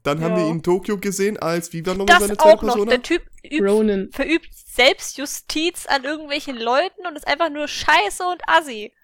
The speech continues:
Speaker 1: Ich glaub, das ist
Speaker 3: Ja,
Speaker 1: aber
Speaker 3: das
Speaker 1: tatsächlich
Speaker 3: Problem ist halt,
Speaker 1: ja.
Speaker 3: es würde halt schon irgendwie Sinn machen, wenn er halt wenigstens irgendwie nach Leuten suchen würde, die seine Familie getötet hätten.
Speaker 1: Genau.
Speaker 3: Also weißt du,
Speaker 2: Ja,
Speaker 3: wenn
Speaker 2: und
Speaker 3: er irgendwie
Speaker 2: nicht
Speaker 3: sagen würde, okay,
Speaker 2: irgendwen
Speaker 3: ich bin jetzt hier halt
Speaker 2: einfach.
Speaker 3: grad unterwegs, weil ich Leute suche, die meine Familie getötet haben oder irgendwie, keine Ahnung,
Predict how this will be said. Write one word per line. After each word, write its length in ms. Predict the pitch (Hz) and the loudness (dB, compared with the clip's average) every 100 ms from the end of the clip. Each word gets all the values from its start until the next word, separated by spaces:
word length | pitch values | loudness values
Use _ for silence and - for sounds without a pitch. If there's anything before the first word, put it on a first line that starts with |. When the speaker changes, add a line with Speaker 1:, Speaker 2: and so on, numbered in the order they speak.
| _ _ _ _ _ - | _ _ _ _ _ -16
Speaker 1:
Ich 120 | 151 - | -6 -2
glaub, 160 | 202 | 0
das 160 | 208 226 | -2 0
ist 80 | 311 | 2
Speaker 3:
Ja, 60 | |
Speaker 1:
aber 80 | 254 | 2
Speaker 3:
das 80 | 214 | 2
Speaker 1:
tatsächlich 200 | 220 226 | 0 2
Speaker 3:
Problem 100 | 277 | 2
ist 160 | 285 269 | 0 0
halt, 280 | 262 262 247 | 0 0 -2
Speaker 1:
ja. 40 | _ _ _ _ _ | _ _ _ _ _
Speaker 3:
es 240 | 254 - | -4 -2
würde 160 | 262 269 | 0 2
halt 180 | 240 233 | 0 0
schon 200 | 247 247 | -2 -2
irgendwie 260 | 247 233 | 0 0
Sinn 220 | 220 247 240 | 2 2 2
machen, 560 | 220 214 240 254 226 | 0 -2 -2 -2 -2
wenn 120 | 214 226 | 0 2
er 100 | 220 | 2
halt 160 | 220 | 2
wenigstens 360 | 233 240 220 220 | 2 2 0 -2
irgendwie 160 | 254 226 | 0 2
nach 120 | 214 | 2
Leuten 300 | 214 226 226 | 2 2 0
suchen 320 | 214 233 233 | 2 2 2
würde, 160 | 226 226 | 4 2
die 80 | |
seine 180 | 202 196 | 2 0
Familie 380 | 196 190 214 233 | 0 0 2 2
getötet 380 | 214 185 180 180 | -2 -4 -2 0
hätten. 100 | 180 160 | 0 2
Speaker 1:
Genau. 100 | 147 | 2
Speaker 3:
Also 100 | 123 | 2
weißt 240 | 190 214 | 0 0
du, 60 | 240 | -2
Speaker 2:
Ja, 420 | 226 285 330 233 - | 2 4 6 4 0
Speaker 3:
wenn 140 | 214 214 | 2 2
Speaker 2:
und 60 | |
Speaker 3:
er 60 | 240 | 2
irgendwie 200 | 240 233 | 2 2
Speaker 2:
nicht 120 | 220 | 2
Speaker 3:
sagen 220 | 226 226 220 | 2 2 2
würde, 120 | 214 | 0
okay, 220 | 208 240 | 0 0
Speaker 2:
irgendwen 100 | 370 233 | 2 2
Speaker 3:
ich 40 | |
bin 80 | 233 | 2
jetzt 100 | 226 | 0
hier 100 | 233 | 2
halt 100 | 220 214 | 0 0
Speaker 2:
einfach. 40 | 226 214 | -2 -2
Speaker 3:
grad 40 | - _ _ _ - | -8 _ _ _ -4
unterwegs, 640 | 233 214 208 226 240 - | 0 0 0 0 -2 -2
weil 180 | 208 208 | 0 0
ich 180 | 214 - | 0 0
Leute 260 | 214 202 | 0 0
suche, 260 | 196 214 208 | 0 0 0
die 120 | - | -2
meine 200 | 196 196 | 0 0
Familie 300 | 190 202 254 | -2 0 0
getötet 320 | 240 220 233 226 | 0 -4 -4 -2
haben 140 | 226 | -2
oder 180 | 202 196 | 0 0
irgendwie, 240 | 190 196 | 0 -2
keine 180 | 185 185 | -4 -6
Ahnung, 260 | 196 202 | -2 -2